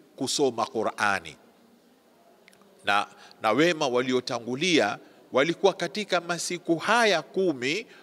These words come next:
wakihitimisha Qur'ani. Mtu kila siku tatu anahitimisha Qur'ani kwa muadali ya kwamba kwa siku mtu asoma juzu kumi. Kila siku asoma juzu kumi. Kwa hivyo katika masiku, masiku tisa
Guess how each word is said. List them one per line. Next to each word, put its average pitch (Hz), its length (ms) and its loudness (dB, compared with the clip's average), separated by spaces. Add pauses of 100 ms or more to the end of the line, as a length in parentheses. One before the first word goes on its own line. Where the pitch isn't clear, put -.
(120)
wakihitimisha 151 1040 -2
Qur'ani. 143 720 0
Mtu 143 240 -12
kila 233 360 -4
siku 160 320 -6
tatu 156 560 -4 (300)
anahitimisha 127 800 -4
Qur'ani 117 480 -2
kwa 120 200 -2
muadali 151 580 0
ya 135 80 0
kwamba 143 440 -2 (300)
kwa 139 160 -2
siku 190 460 -4
mtu 170 320 -8
asoma 147 460 -2
juzu 143 380 -2
kumi. 139 460 0 (360)
Kila 247 360 -2
siku - 360 -2
asoma 151 360 -2
juzu 123 280 -4
kumi. 104 360 -6 (280)
Kwa 143 140 2
hivyo 170 180 4
katika 151 440 -4
masiku, 156 600 -4
masiku 151 420 -6
tisa 202 580 0